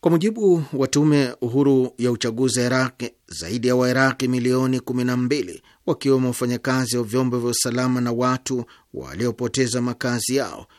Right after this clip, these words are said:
walipiga kura zao katika uchaguzi wa bunge uliofanyika siku ya Jumatatu, ikimaanisha kuwa zaidi ya asilimia hamsini na tano ya watu waliotimiza masharti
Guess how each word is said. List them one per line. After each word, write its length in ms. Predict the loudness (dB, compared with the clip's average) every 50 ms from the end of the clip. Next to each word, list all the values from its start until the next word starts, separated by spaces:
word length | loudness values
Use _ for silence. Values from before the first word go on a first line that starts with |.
| _ _ _ _ _
walipiga 480 | -16 -16 -16 -6 -6 -4 -2 -2 -4
kura 240 | -4 -4 -4 -2 -2
zao 400 | -2 -2 0 0 0 0 0 0
katika 300 | -2 -4 -4 -4 -2 -4
uchaguzi 560 | -4 -4 -4 -4 -6 -4 -4 -6 -6 -4 -4
wa 80 | -6 -6
bunge 340 | -4 -4 -2 -2 0 0 0
uliofanyika 600 | 0 -2 -4 -4 -6 -6 -4 -4 -4 -4 -6 -6
siku 300 | -6 -4 -6 -6 -4 -4
ya 60 | -4
Jumatatu, 840 | -4 -2 -4 -2 -4 -4 -4 -4 -2 -2 -2 -2 -4 -4 -6 -6 -10 -16 -20 -20 -20 -20 -20 _ _ _ _
ikimaanisha 840 | -16 -14 -14 -12 -8 -6 -4 -2 0 0 0 0 0 0 -2 -2 -4
kuwa 380 | -4 -2 0 0 0 0 -2 -4 -8 -18 -20 -20 _ _ _
zaidi 420 | -14 -12 -10 -6 -6 -4 -2 0
ya 80 | 0 0
asilimia 540 | 0 -2 -2 -2 -2 0 2 2 2 0 0
hamsini 460 | -2 -4 -4 -2 -2 -2 -2 -2 -2
na 120 | -2 -4
tano 300 | -2 -2 -2 0 0 0
ya 60 | -2
watu 380 | 0 0 0 0 0 -2 -2 -4
waliotimiza 680 | -2 -2 -2 -4 -4 -6 -6 -4 -4 -6 -4 -4 -4
masharti 600 | -2 -2 -2 -2 -2 -2 -2 -2 0 0 0 0